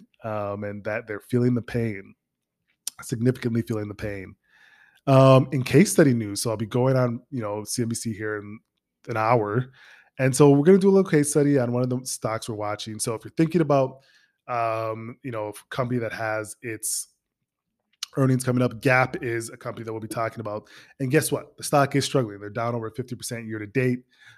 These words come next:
Um, but, you know, it, much of this struggling could be attributed to struggling sales, which has literally caused a shakeup of management. The C E O said that he's stepping down. Um, I think he already has stepped down.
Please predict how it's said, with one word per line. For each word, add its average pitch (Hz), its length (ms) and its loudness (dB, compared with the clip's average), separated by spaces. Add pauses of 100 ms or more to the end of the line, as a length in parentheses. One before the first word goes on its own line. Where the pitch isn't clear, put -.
(200)
Um, 107 720 -6 (340)
but, 170 260 -2
you 180 100 -2
know, 175 240 0
it, 170 120 -10 (160)
much 185 220 0
of 214 60 -4
this 214 120 -2
struggling 160 320 -2
could 127 100 -18
be 127 80 0
attributed 175 460 -4
to 135 160 -4
struggling 123 340 -4
sales, 147 520 2 (260)
which 127 140 -8
has 120 100 -8
literally 151 160 0
caused 120 240 -6
a 120 180 -8
shakeup 117 120 -10
of 107 60 -12
management. 110 460 -6
The 104 60 -16
C 127 340 -4
E 123 60 2
O 123 100 2
said 117 160 -6
that 107 80 -8
he's 107 160 -8
stepping 131 420 0
down. 110 460 -2 (400)
Um, 107 460 -6
I 98 80 -14
think 110 200 -14
he 117 60 -8
already 113 200 -4
has 110 240 -6
stepped - 240 -16
down. 92 320 -16